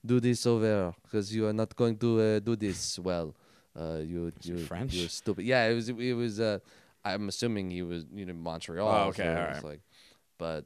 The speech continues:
Speaker 1: um, it was very, it was very sweet. He was just like, "Go back to the first level. Like, you fucking idiot. D-, d-,
Speaker 2: Mm-hmm.
Speaker 1: don't, don't, d-, you, you get your toes wet before you dive in head first, all right?" And I was like, "Yeah, that's probably a better idea."
Speaker 2: Yeah.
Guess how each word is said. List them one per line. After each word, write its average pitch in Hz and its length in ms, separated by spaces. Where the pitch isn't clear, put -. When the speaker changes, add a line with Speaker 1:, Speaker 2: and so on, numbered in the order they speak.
Speaker 1:
um, 76 600
it 113 80
was 117 180
very, 101 380
it 104 60
was 101 180
very 98 240
sweet. 104 180
He 92 40
was 92 100
just 92 100
like, 98 160
"Go 196 140
back 170 200
to 139 80
the 120 80
first 101 240
level. 76 280
Like, 92 180
you 110 140
fucking 113 300
idiot. 82 320
D-, 107 120
d-, 92 60
Speaker 2:
Mm-hmm. 98 160
Speaker 1:
don't, 180 260
don't, 170 200
d-, 180 80
you, 160 300
you 165 160
get 156 360
your 190 80
toes 139 320
wet 117 200
before 110 260
you 104 80
dive 98 280
in 95 120
head 87 180
first, 80 320
all 85 60
right?" 87 160
And 87 100
I 87 40
was 87 160
like, 82 200
"Yeah, 95 600
that's 110 120
probably 82 220
a 80 40
better 82 300
idea." 85 280
Speaker 2:
Yeah. 78 100